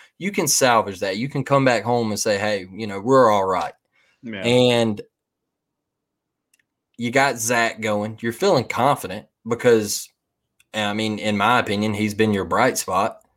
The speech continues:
Speaker 2: Mm-hmm.
Speaker 1: And just right out the gate, man, like Butch said, you're just not ready to play.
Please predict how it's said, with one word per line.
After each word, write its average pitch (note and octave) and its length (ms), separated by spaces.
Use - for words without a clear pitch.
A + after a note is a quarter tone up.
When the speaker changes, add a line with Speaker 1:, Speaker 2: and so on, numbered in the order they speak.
Speaker 2:
Mm-hmm. G2+ 180
Speaker 1:
And A#2 640
just B2+ 220
right C3 260
out B2 180
the A#2+ 80
gate, G#2+ 300
man, F#2+ 260
like A2 320
Butch A#2 280
said, G2 360
you're A2+ 160
just A#2 160
not A#2+ 180
ready A#2+ 240
to A#2 100
play. B2 360